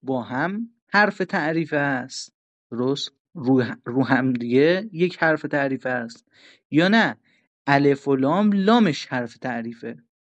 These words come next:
درست شد؟ پس این اختلاف وجود داره. حالا خلیل گفته چی؟ گفته آقا کل الف و لام یک حرف تعریف است، درست؟ و همزه جزء اصلی کلمه است و در واقع این همزه هم همزهٔ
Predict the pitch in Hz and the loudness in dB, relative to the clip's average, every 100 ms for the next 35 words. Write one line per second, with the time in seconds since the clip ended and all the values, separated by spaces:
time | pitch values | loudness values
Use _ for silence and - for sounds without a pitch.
0 | _ _ _ - 117 110 147 160 - _ | _ _ _ -10 -8 -4 -2 -2 -4 _
1 | _ - _ _ _ _ - 180 226 - | _ -20 _ _ _ _ 2 2 2 -4
2 | _ _ _ 185 208 - 147 139 131 120 | _ _ _ 0 0 4 2 2 -2 -10
3 | - 117 123 139 _ 196 247 - 214 214 | -12 -16 -16 -16 _ 0 0 0 2 2
4 | 254 240 208 190 202 196 202 170 143 156 | 2 0 0 0 -2 -4 -4 -4 -2 -4
5 | 160 202 190 120 113 - _ _ _ _ | -4 0 0 -2 -6 -8 _ _ _ _
6 | - - 240 233 151 127 135 143 143 143 | -6 2 2 2 -2 -4 -4 -6 -6 -6
7 | 139 185 262 208 180 247 226 - - 127 | -4 -4 -4 -4 -2 0 -2 -6 -4 -4
8 | 123 127 - 123 123 123 - 127 139 - | -4 -10 -10 -8 -8 -10 -10 -10 -10 -14
9 | - _ _ 123 143 170 139 - 139 135 | -14 _ _ -2 -2 0 -2 -2 0 2
10 | 120 147 165 151 156 165 185 208 240 _ | 2 2 2 2 0 -4 -2 -2 -6 _
11 | _ _ 135 139 - 170 143 - 117 120 | _ _ -6 -6 -4 0 0 -2 -8 -8
12 | 120 120 - _ _ _ - - _ _ | -12 -14 -20 _ _ _ -20 -20 _ _
13 | 143 151 147 143 185 202 185 - 156 139 | 2 4 2 0 -2 -4 -6 -8 -6 -4
14 | 123 120 160 220 214 170 139 117 120 147 | -4 -6 -4 -2 -2 -2 -4 -2 -2 0
15 | 180 240 | 0 -2